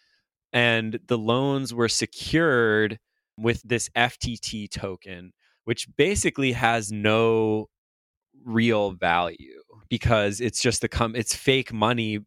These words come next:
essentially a fake currency created by the company. And the only way you, you create value for this or get people to use it is by you, basically they, they offer discounts on trading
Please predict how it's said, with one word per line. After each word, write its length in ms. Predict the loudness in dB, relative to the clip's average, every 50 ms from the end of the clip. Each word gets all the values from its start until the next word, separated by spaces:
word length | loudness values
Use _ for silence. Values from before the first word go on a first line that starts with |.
| _
essentially 520 | -4 -2 0 0 0 0 0 -2 0 0 0
a 60 | 0
fake 400 | 0 0 2 2 2 0 -2 -8 -4
currency 480 | -2 0 0 0 0 -2 -4 -6 -6 -8
created 480 | -4 -2 0 2 2 2 2 0 0
by 160 | 2 2 2 2
the 100 | 0 -2
company. 540 | -2 0 0 0 -2 -4 -8 -8 -8 -10 -14 -20 -20 -20 -20 -20 -20 -2 0
And 140 | 0 2 2
the 100 | 2 2
only 320 | 4 2 4 4 4 4
way 160 | 4 4 4
you, 320 | 2 2 0 0 -2 -6 -12 _ _ -18
you 320 | -4 -2 -2 -2 -2 -4 -8 -16 _ _ _
create 460 | -20 -4 -2 2 2 4 2 2 0 0
value 480 | 2 2 2 4 2 2 0 0 -2
for 160 | -2 -2 -2
this 400 | 0 0 0 0 0 0 -2 -2 -2
or 380 | 0 0 2 2 2 0 -2 -2 -2
get 180 | -2 -2 0 0
people 200 | -2 -2 -2 -2
to 100 | -2 -4
use 340 | -2 0 0 0 0 0
it 160 | 0 0 0 -4 _ _ _ _ _ _ _ _ 0
is 180 | 0 0 2
by 560 | 2 2 2 4 4 2 2 2 2 0 0 -2 -6 _ _ _ _ _ _ _ _ _ _ _ _
you, 200 | -4 -4 -4 -4 -4 _ 0
basically 400 | 2 2 2 2 2 0 2 2
they, 180 | 4 2 2 0 -2 -8 -10 -10 -16 -20 _ _
they 180 | 2 2 2 4
offer 400 | 4 4 2 2 4 2 2 0
discounts 800 | 0 0 0 0 2 2 0 0 0 2 2 2 0 -2 -2 -2
on 200 | -2 -2 -2 -4
trading 840 | -6 -8 -4 -2 0 2 2 2 2 0 0 -2 -2 -4 -6 -10